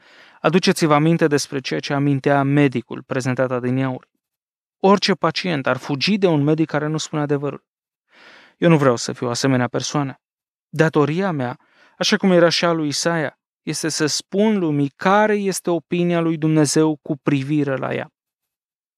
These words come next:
Și vă mai aduceți aminte ce spunea el în încheierea capitolului precedent?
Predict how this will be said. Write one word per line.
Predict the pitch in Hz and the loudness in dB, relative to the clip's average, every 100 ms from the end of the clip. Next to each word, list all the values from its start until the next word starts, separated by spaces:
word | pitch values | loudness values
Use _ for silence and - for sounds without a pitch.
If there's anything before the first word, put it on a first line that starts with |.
| _ _ | _ _
Și | - 147 | -8 -2
vă | |
mai | 135 131 | 2 2
aduceți | 127 143 135 131 | 0 -4 -2 0
aminte | 131 139 | 0 0
ce | 135 - | -4 -6
spunea | - 131 131 | -6 -4 0
el | 135 | 0
în | 131 127 | 0 -2
încheierea | 123 - 131 143 131 | -2 0 2 2 2
capitolului | 127 135 139 135 131 | 0 -4 -4 -4 -4
precedent? | 127 131 135 135 156 | -4 -2 -2 0 -2